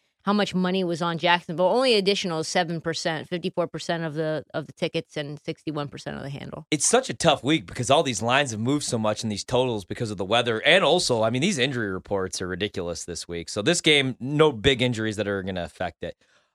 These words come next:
Speaker 2: Are you guys doing anything? The last game we got here in this slate, uh, are you doing anything in Jets? They are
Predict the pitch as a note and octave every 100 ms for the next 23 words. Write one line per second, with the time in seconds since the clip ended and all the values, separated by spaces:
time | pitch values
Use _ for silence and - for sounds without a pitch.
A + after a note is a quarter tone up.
0 | - C3+ F#3 G3+ F3 E3 F3 E3+ D#3+ D3
1 | B2 C#3 C#3 C#3 C3 A#2+ B2+ B2 B2 A2
2 | B2 - B2+ A#2 A2+ G#2+ G#2+ G2+ A2 C#3+
3 | D3+ D3+ C#3+ B2+ C3 A#2+ G2 A2 G#2+ G#2
4 | G#2 _ G2+ A#2+ C#3 D#3+ - - - _
5 | _ B2 D#3 B2 G#2+ F#2